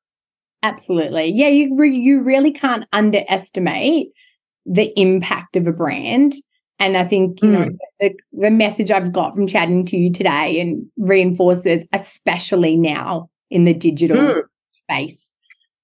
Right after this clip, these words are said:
Speaker 1: Um,
Speaker 2: Yeah, I mean, seriously, like, can you think of anything that could make you stand out in,
Speaker 1: Mm.
Speaker 2: in the digital space
Speaker 1: Mm.
Speaker 2: with a product?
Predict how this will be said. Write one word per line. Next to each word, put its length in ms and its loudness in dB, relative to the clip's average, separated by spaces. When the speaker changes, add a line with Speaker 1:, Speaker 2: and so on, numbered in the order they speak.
Speaker 1:
Um, 260 0
Speaker 2:
Yeah, 220 0
I 120 0
mean, 360 2
seriously, 720 0
like, 200 2
can 200 2
you 180 0
think 400 -2
of 140 -2
anything 640 0
that 240 -2
could 140 2
make 280 0
you 120 4
stand 380 0
out 420 0
in, 420 2
Speaker 1:
Mm. 300 0
Speaker 2:
in 120 4
the 80 4
digital 500 -2
space 880 -4
Speaker 1:
Mm. 480 0
Speaker 2:
with 180 2
a 60 0
product? 300 0